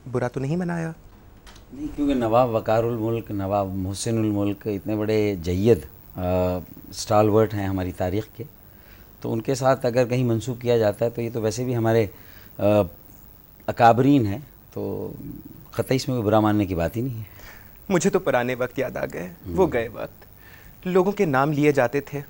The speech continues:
Speaker 1: तो लगता था कि जैसे पूरी की पूरी गज़ल पढ़ी जा रही है।
Speaker 2: हम्म।
Speaker 1: नवाब बेगम, खुलदा शियानी, जन्नत मकानी, मरियम ज़मानी, जहां आरा बेगम। और अब देखिए कैसे कैसे नाम पढ़ने लगे हैं,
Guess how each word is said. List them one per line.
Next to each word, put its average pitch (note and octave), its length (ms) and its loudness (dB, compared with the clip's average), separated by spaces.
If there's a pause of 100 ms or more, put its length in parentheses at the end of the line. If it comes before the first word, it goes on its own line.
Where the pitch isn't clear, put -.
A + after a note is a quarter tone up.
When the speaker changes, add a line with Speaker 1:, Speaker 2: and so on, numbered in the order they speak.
(140)
Speaker 1:
तो F3+ 60 0
लगता D3 280 2
था F3 100 -4
कि E3 120 -2
जैसे C#3 240 -2
पूरी B2+ 220 -2
की C3 100 -10
पूरी B2+ 200 -4
गज़ल G#2+ 220 -2
पढ़ी A#2 240 0
जा G#2 140 -2
रही A#2+ 260 -8
है। C#3+ 200 -14 (160)
Speaker 2:
हम्म। F2 500 -6
Speaker 1:
नवाब A#2 280 2 (120)
बेगम, G#2 400 -8 (180)
खुलदा G#2+ 300 -2
शियानी, G2+ 600 -8
जन्नत B2+ 380 -2
मकानी, G#2+ 460 -10 (680)
मरियम F#3+ 320 6
ज़मानी, A2+ 480 -2 (380)
जहां D3+ 280 2
आरा G#2 200 -4
बेगम। - 340 -12 (640)
और C3+ 100 2
अब A2 80 -2
देखिए A2+ 460 -12 (240)
कैसे C#3+ 240 0
कैसे A#2 260 -8
नाम G#2+ 200 -4
पढ़ने G#2+ 240 -4
लगे G#2 220 -8
हैं, C#3 240 -16